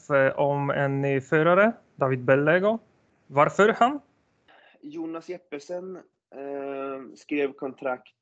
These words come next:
Speaker 2: eh, i, eh, Częstochowa igen.
Speaker 1: Ja.
Speaker 2: Och, eh, han, förra året i, åkte han inte i Danmark,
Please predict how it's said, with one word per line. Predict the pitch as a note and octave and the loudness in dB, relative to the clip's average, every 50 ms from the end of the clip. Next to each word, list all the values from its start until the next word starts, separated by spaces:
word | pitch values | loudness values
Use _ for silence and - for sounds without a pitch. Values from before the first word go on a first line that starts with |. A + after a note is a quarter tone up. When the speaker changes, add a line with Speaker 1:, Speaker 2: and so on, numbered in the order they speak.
| _ _ _ B2+ | _ _ _ -12
Speaker 2:
eh, | B2 A#2+ A#2+ A#2+ A#2 A#2 | -10 -8 -8 -8 -8 -8
i, | G#2+ - - G#2 A#2 A2 G#2+ G#2+ G#2 G#2+ G#2+ G#2+ G#2 G#2 G#2 G#2 G#2 G#2 G#2 F#2+ | -8 -10 -10 -10 -10 -10 -10 -8 -6 -4 -2 0 0 0 0 0 -2 -2 -4 -6
eh, | F#2+ | -8
Częstochowa | - - A#2 A2 - A2+ A2 G#2+ G#2 A2 A#2 A2 G#2+ | -8 -12 -12 -10 -8 -6 -4 -2 -2 0 -2 -2 -2
igen. | G#2+ A2+ C3+ E3+ G3+ G#3 - _ _ _ _ _ _ _ _ _ | -2 -4 -4 -6 -8 -12 -16 _ _ _ _ _ _ _ _ _
Speaker 1:
Ja. | C#3+ B2+ E3 - _ _ _ _ _ | -6 -6 -6 -6 _ _ _ _ _
Speaker 2:
Och, | - A#2+ A#2 A#2 - _ _ _ - - | -6 -4 -4 -6 -8 _ _ _ -10 -6
eh, | B2 A#2+ A#2+ A#2+ A#2+ A#2+ A#2+ A#2+ A#2 A2 A2 G#2+ _ _ _ _ _ _ _ _ _ _ _ _ _ _ _ _ _ _ _ _ | -4 -4 -2 -2 -2 -2 -2 -2 -4 -6 -10 -14 _ _ _ _ _ _ _ _ _ _ _ _ _ _ _ _ _ _ _ _
han, | - - C3 B2+ B2 B2 B2 A#2 | -16 -10 -8 -8 -6 -8 -10 -8
förra | - - C#3 B2 A#2+ C3 C#3+ | -4 -2 0 0 0 0 0
året | C#3+ C3 A2+ A2+ A#2 A#2 _ _ | 0 0 -2 -4 -6 -10 _ _
i, | C3+ B2+ A2+ A2 G#2 F#2 | -16 -12 -12 -10 -10 -10
åkte | C3+ B2+ A2+ - - _ A#2 A2 | -10 -10 -12 -12 -14 _ -14 -14
han | A2+ A2+ | -12 -14
inte | - A2+ B2 A2 F#2+ - _ _ A#2 | -14 -14 -14 -14 -16 -16 _ _ -6
i | A2+ A2 G#2+ G#2 G2+ G2+ G2 G2 F#2+ | -4 -4 -2 -4 -4 -6 -8 -10 -10
Danmark, | F#2+ G#2 G2+ F#2+ F2+ F2 F#2 A2+ B2+ A#2 F#2 F2 - _ _ - _ _ | -8 -8 -8 -8 -10 -10 -8 -4 -4 -4 -4 -6 -10 _ _ -20 _ _